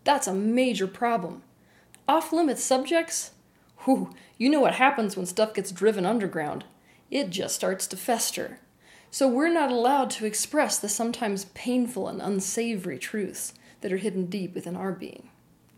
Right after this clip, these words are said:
Obviously, if we can't expose these truths directly enough to get anywhere with our communication or solve problems relating to those truths, we can't get anywhere within society in general.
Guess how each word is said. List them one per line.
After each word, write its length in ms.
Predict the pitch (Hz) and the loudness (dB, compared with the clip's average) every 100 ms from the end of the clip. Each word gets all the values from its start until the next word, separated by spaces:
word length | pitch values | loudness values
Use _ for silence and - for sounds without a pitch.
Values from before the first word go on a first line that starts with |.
| - | 2
Obviously, 760 | 277 320 262 196 - 202 254 - _ | 6 6 4 2 0 -2 -2 -8 _
if 180 | - 226 | -6 -4
we 80 | 254 | -2
can't 240 | 311 311 | 0 0
expose 440 | 254 - 285 277 | -2 0 2 0
these 160 | - 208 | 0 -4
truths 280 | - 220 208 | -2 -4 -2
directly 460 | - 202 226 - | 0 2 2 0
enough 220 | 202 190 190 | 0 0 -2
to 60 | |
get 200 | 185 202 | -2 0
anywhere 240 | 226 214 190 | 2 4 2
with 140 | 185 | 0
our 80 | 196 | -4
communication 640 | 196 196 190 185 214 208 | -4 -2 -2 -2 -2 -2
or 60 | 196 | -4
solve 340 | 185 196 190 | -2 -2 -2
problems 540 | - 202 214 208 202 202 | -2 0 0 0 -6 -6
relating 340 | 202 202 262 | -2 0 2
to 120 | 247 | 0
those 200 | 190 180 | 0 -2
truths, 480 | 175 - 190 240 - - _ _ _ _ _ | -2 -4 -2 -4 -8 -16 _ _ _ _ _
we 140 | 269 | 6
can't 340 | 349 339 311 220 | 6 6 0 2
get 140 | 247 | 4
anywhere 300 | 262 262 277 | 6 4 4
within 260 | 277 285 277 | 2 0 -2
society 600 | - 285 302 311 311 294 | -2 -2 4 4 4 0
in 160 | 285 | 0
general. 600 | 262 240 320 339 202 - | 0 2 4 4 2 -4